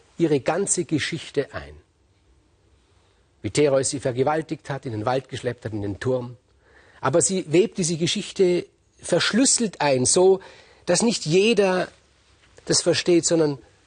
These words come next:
so, dass es eigentlich nur Prokne versteht. Denn die beiden Geschwister, die kennen sich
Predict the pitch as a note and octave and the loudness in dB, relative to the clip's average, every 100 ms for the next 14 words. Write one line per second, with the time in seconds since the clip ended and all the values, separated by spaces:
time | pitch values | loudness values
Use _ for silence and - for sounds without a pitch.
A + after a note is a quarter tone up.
0 | - D#3+ D3+ B2 C#3+ C#3 B2+ C#3+ D3 F3 | -6 0 2 0 0 -2 -2 0 2 2
1 | - B2+ B2 D3 - A#2+ - G2+ - F#2+ | 0 0 2 2 0 -4 -2 -4 -4 -8
2 | G#2 _ - - B2+ B2 C3 D3+ D3+ B2+ | -8 _ -8 -2 -2 0 0 0 0 -4
3 | A#2 D#3+ - - A#2+ C#3+ - D3 D#3+ D#3 | -6 -4 -4 -6 -8 -10 -4 -2 -2 -2
4 | C#3+ C3+ | -4 -6